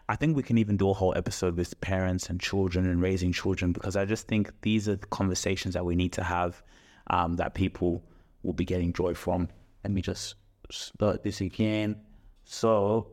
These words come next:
um, yeah, make sure you guys like, share, and subscribe, and we will see you on the next episode.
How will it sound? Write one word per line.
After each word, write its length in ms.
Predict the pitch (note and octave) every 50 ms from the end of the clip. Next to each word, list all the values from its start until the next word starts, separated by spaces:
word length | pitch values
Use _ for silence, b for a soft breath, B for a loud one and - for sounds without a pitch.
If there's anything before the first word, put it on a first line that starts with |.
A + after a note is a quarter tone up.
| -
um, 300 | - G#2+ G#2+ G#2 G2+ G2+ F#2+ G2+
yeah, 240 | G#2+ B2 A#2 - - - - - - - -
make 200 | - A2 A#2+ A2+ -
sure 120 | - B2
you 100 | A#2 A2+
guys 300 | G#2+ G#2 G#2 G#2 F#2+ F#2
like, 380 | F#2 A2 A2 A#2 A#2+ - - - -
share, 400 | - - - - A2 G#2+ G#2 G2+ - -
and 160 | G#2 G2+ G2
subscribe, 680 | - - - - - - A2 G#2 A2 B2 C#3 D3 - - _ -
and 160 | G#2 G2+ G2 F#2+
we 60 | G2
will 140 | F#2+ F#2+ F#2+
see 200 | - - - G2+
you 260 | G2 F#2+ G2 G2 - -
on 140 | F#2+ F2+
the 60 | F2+ F2+
next 220 | F2+ F2 - - -
episode. 420 | G2 G2+ - - - F2 E2+ E2